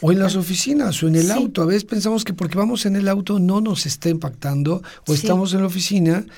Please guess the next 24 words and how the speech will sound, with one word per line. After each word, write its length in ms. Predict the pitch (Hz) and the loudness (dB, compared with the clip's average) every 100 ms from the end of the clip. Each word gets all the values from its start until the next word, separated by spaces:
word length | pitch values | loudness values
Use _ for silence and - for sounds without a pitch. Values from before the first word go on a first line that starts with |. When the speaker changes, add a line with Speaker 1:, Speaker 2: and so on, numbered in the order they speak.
| - - | -20 -10
Speaker 1:
dentro, 380 | 147 170 175 160 | 0 2 2 0
pero 180 | - 165 | 2 2
resulta 380 | 156 147 180 196 | 0 -4 -4 -2
que 140 | 170 | -4
por 160 | 165 160 | 0 0
el 60 | |
ventanal 480 | 151 151 160 160 175 | 0 0 0 2 2
Speaker 2:
Sí. 60 | 185 | 2
Speaker 1:
entra 460 | 180 170 175 202 - | 0 0 0 -2 -4
y 140 | 160 | -2
también 400 | 156 156 165 202 | 0 0 2 2
Speaker 2:
Sí. 60 | 185 | 2
Speaker 1:
ahí, 200 | 160 165 | 0 -2
o 40 | |
sea, 240 | 151 175 175 - - - | 0 0 -2 -14 -20 -2
la 120 | 151 | 0
verdad 240 | 156 165 | 2 2
es 120 | 220 226 | 0 0
que 100 | 214 | -2
la 140 | 175 | 0
protección 540 | 151 143 143 - 180 | -4 -4 -6 0 2
debería 360 | 196 170 160 170 | 2 2 4 2
ser 180 | 170 165 | 0 0
una, 320 | 170 170 160 | 2 2 0